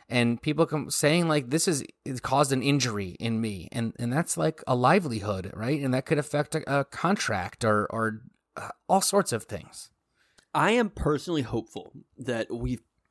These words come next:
Speaker 2: gotten past the worst of it in terms of, like, that adjustment fer-, period for people, though. Um, I'm hoping it's not, like, a long t-, like, thing, but I would think that, like, right after you make that cold turkey switch is probably when most people are going to have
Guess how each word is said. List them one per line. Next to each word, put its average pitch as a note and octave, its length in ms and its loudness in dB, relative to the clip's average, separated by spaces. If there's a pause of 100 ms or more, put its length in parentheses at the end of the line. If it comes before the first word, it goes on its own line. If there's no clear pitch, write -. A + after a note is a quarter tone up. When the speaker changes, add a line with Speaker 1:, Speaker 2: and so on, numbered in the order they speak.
(240)
Speaker 2:
gotten B2 300 2
past - 320 -4
the A#2 80 -2
worst G2 300 -12
of A#2+ 100 -6
it F3+ 160 0 (180)
in B2 80 -8
terms A2+ 300 -6
of, G#2 80 -6
like, G#2 160 -4
that G#2+ 100 -2
adjustment G2+ 380 -6
fer-, - 100 -8 (180)
period G2 260 -6
for - 100 -16
people, F2 180 -14
though. F2 220 -12 (320)
Um, G#2+ 180 -2 (300)
I'm A#2+ 140 -2
hoping D#3 340 2
it's B2 160 -2
not, C3 260 2
like, A#2+ 160 0
a A#2 60 -4
long A2+ 380 -2
t-, - 100 -16 (160)
like, C3 240 0
thing, C3 180 0
but - 120 2
I B2+ 60 2
would E3 140 4
think D#3+ 220 -2
that, A2 100 2
like, G#2 340 -4
right A2+ 460 0
after B2 380 0
you A2+ 180 -8
make G#2+ 280 -4
that A2 180 -2
cold A2 260 -2
turkey - 300 -8
switch - 280 -4
is G#2 80 -8
probably G#2+ 260 -2
when G#2+ 120 -4
most G2+ 180 -8
people G#2+ 180 -4
are A2 40 0
going G#2+ 220 -6
to G#2 80 -6
have G#2 360 -4